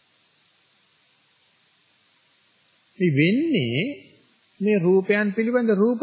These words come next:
සංඥාව නැතිවීමක් මිසක රූප නැතිවීමක් නෙවෙයි. මේ ආශ්වාසය වෙන්කොට දැනගැනීමේ සංඥාව එnde, ende, ende, ende අර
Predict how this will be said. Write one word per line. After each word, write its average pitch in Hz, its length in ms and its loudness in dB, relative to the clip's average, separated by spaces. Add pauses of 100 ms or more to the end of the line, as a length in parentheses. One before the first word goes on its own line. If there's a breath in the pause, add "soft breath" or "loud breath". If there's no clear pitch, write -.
සංඥාව 247 580 0
නැතිවීමක් 175 540 0
මිසක 196 320 -4
රූප 208 260 0
නැතිවීමක් 190 600 0
නෙවෙයි. 113 260 -6 (100)
මේ 147 180 -2
ආශ්වාසය 156 500 -2
වෙන්කොට 131 360 -2
දැනගැනීමේ 165 580 -2
සංඥාව 170 580 -2
එnde, 160 300 0
ende, 156 240 0
ende, 156 220 0
ende 180 160 -2
අර 160 120 0